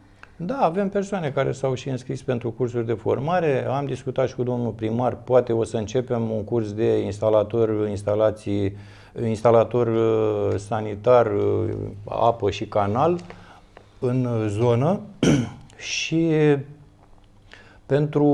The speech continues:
localitățile în care, chiar dacă noi pe site, să zicem, am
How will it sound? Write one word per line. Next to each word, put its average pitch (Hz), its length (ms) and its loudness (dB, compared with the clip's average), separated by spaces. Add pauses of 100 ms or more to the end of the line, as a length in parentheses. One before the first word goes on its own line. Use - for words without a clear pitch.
(340)
localitățile 127 1300 4 (400)
în 120 180 -4
care, 117 360 6
chiar 139 200 6
dacă 139 220 6
noi 135 160 0
pe 127 160 2
site, 117 260 4
să 113 160 -6
zicem, 110 320 -4
am 110 460 -2